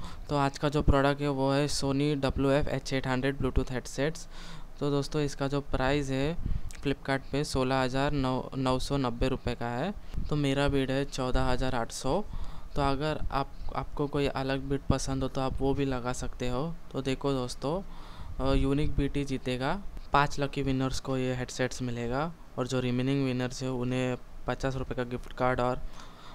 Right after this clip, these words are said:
और super coins मिलेगा। अगर दो winners के बिड सेम है तो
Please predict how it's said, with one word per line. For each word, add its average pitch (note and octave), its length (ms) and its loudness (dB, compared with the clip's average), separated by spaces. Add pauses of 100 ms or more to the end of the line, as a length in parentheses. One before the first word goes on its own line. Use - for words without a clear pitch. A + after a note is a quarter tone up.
(220)
और A#2+ 320 -2
super C3 400 -4
coins C3+ 320 -2
मिलेगा। A#2 300 0 (600)
अगर D#3 160 4
दो D3+ 220 4
winners D3 380 2
के D3 140 0
बिड C#3+ 200 2
सेम C#3+ 340 0
है C3+ 180 0
तो D#3 320 6